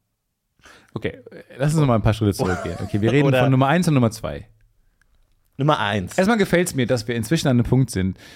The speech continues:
Speaker 1: Ich meine, anders, in anderen Freundschaften, ähm, oder Partnerschaften hat's länger, hab, geht's, redet man sehr schnell über diese Themen.
Speaker 2: Ja.
Speaker 1: Wir haben
Speaker 2: Bei
Speaker 1: sehr
Speaker 2: uns
Speaker 1: lange
Speaker 2: hat's sechs
Speaker 1: gebraucht.
Speaker 2: Jahre
Speaker 1: Ja,
Speaker 2: gedauert.
Speaker 1: hat sechs Jahre gebraucht.
Speaker 2: <laughs>
Speaker 1: Und jetzt reden wir nur noch darüber.
Speaker 2: Ja, weil ich weiß, ich wollte einfach mal so einen Reality-Check machen, so. Also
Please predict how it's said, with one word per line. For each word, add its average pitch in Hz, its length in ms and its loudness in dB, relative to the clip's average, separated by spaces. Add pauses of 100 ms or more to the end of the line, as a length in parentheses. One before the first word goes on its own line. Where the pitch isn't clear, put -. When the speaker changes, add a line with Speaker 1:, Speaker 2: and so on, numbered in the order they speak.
(200)
Speaker 1:
Ich 117 120 -6
meine, 151 140 0
anders, 175 220 -2 (160)
in 156 120 -4
anderen 202 180 2
Freundschaften, 113 720 0 (240)
ähm, 90 300 -4 (440)
oder 90 140 -6
Partnerschaften 101 1120 -6 (240)
hat's - 240 -4
länger, 120 240 2
hab, - 400 -6
geht's, 139 300 -4 (220)
redet 147 120 0
man 143 120 2
sehr 127 120 4
schnell 113 220 2
über 92 160 2
diese 87 160 -4
Themen. 85 280 -6
Speaker 2:
Ja. 107 220 -2 (200)
Speaker 1:
Wir 151 160 2
haben 147 60 2
Speaker 2:
Bei - 40 2
Speaker 1:
sehr 135 80 4
Speaker 2:
uns 139 40 2
Speaker 1:
lange 127 120 2
Speaker 2:
hat's 117 80 2
sechs 113 140 4
Speaker 1:
gebraucht. 98 180 0
Speaker 2:
Jahre 110 200 2
Speaker 1:
Ja, 104 60 2
Speaker 2:
gedauert. 143 200 2
Speaker 1:
hat 156 100 0
sechs 170 160 2
Jahre 156 160 4
gebraucht. 139 280 0 (160)
Speaker 2:
<laughs> 359 140 -6
Speaker 1:
Und 147 80 2
jetzt 147 160 0
reden 139 220 4
wir 123 60 6
nur 131 120 6
noch 113 140 2
darüber. 98 260 0
Speaker 2:
Ja, 147 80 2
weil 175 140 0
ich 165 120 -6 (380)
weiß, 147 260 -2
ich 139 100 -4
wollte 165 180 0
einfach 160 180 0
mal 147 180 2
so 135 80 0
einen 135 120 0
Reality-Check 113 640 -2
machen, 90 240 -10
so. 82 220 -12
Also 92 380 -6